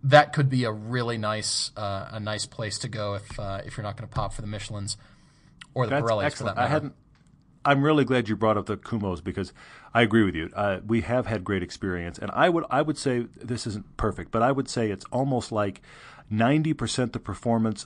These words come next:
Speaker 2: of the, of the S-, Super Sport at two-thirds the cost. So depending upon where, what you're doing, I mean, yeah, I had great experience with the Extas for sure.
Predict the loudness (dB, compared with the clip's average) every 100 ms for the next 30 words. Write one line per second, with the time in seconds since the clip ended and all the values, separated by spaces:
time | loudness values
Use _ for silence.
0 | -6 -4 -4 -4 -6 -4 -2 -4 -6 -16
1 | -8 -4 -2 -2 0 0 -2 -14 -20 -14
2 | -2 -2 -2 -2 -2 0 -2 -2 -6 -4
3 | -6 -6 -14 -18 _ -20 _ _ -20 _
4 | -20 -20 -6 2 4 4 2 0 0 -2
5 | 0 2 2 2 0 0 -2 0 -2 -2
6 | -4 0 2 2 2 -2 -6 -4 -2 -2
7 | -4 -4 -2 -2 0 -2 -4 -10 -4 -2
8 | 0 -4 -8 -10 -10 -12 -10 -10 -12 -14
9 | -12 -10 -10 -10